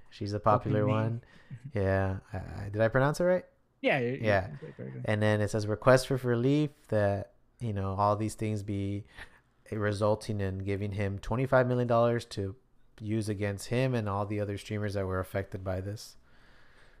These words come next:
Speaker 2: How do you feel about that? That he's suing basically because of female streamers.
Speaker 1: Uh, I mean, to be quite honest with you, this is, uh,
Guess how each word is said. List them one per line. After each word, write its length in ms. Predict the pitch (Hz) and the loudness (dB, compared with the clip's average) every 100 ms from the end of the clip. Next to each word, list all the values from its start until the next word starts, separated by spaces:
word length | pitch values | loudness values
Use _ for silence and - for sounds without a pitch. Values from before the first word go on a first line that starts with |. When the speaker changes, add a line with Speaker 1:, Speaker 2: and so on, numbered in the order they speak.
| - - - - - _ _ - | -20 -20 -20 -20 -20 _ _ -16
Speaker 2:
How 100 | - | -6
do 80 | 156 | -2
you 100 | 175 | -2
feel 180 | 151 147 | -2 -4
about 220 | 156 139 | -4 -6
that? 140 | 135 127 127 | -6 -12 -10
That 100 | 131 | -10
he's 160 | 131 131 | -12 -12
suing 340 | - 143 135 127 _ _ _ | -10 -8 -10 -16 _ _ _
basically 360 | 135 127 135 135 | -8 -8 -10 -12
because 220 | 127 127 | -12 -12
of 80 | 120 | -12
female 260 | - 131 | -8 -8
streamers. 400 | 123 - 127 127 _ _ _ _ - | -8 -10 -12 -14 _ _ _ _ -4
Speaker 1:
Uh, 420 | 107 101 101 98 - _ _ - | -2 -2 -4 -6 -12 _ _ -6
I 100 | 107 | -2
mean, 340 | 101 98 92 - | -2 -4 -6 -8
to 120 | 110 | -4
be 120 | 104 | -4
quite 240 | - 107 | 2 4
honest 280 | 104 110 110 | 4 2 0
with 140 | 120 120 | -2 0
you, 140 | 120 | 2
this 180 | 113 - | 2 -2
is, 200 | 101 - | -6 -6
uh, 400 | 101 101 82 101 | -4 -4 -6 -10